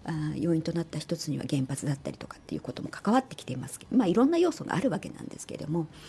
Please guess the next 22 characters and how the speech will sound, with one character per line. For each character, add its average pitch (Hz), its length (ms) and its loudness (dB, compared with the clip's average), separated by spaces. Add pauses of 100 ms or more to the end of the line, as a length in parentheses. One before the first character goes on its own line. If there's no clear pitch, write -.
(480)
あ 165 80 -2
の 156 120 -2 (1000)
ー、 - 40 -14
そ - 160 -2
う - 20 2
い 285 40 0
う - 20 -8
こ 294 120 0
と 240 120 0
で 151 100 -2
も 127 120 0
非 147 140 -2
常 175 200 -2
に 170 100 0
加 - 160 -6
速 156 260 -8
し - 100 -2
た 147 120 -8
し、 - 360 -2
そ - 100 4
れ 302 80 8
で、 285 180 6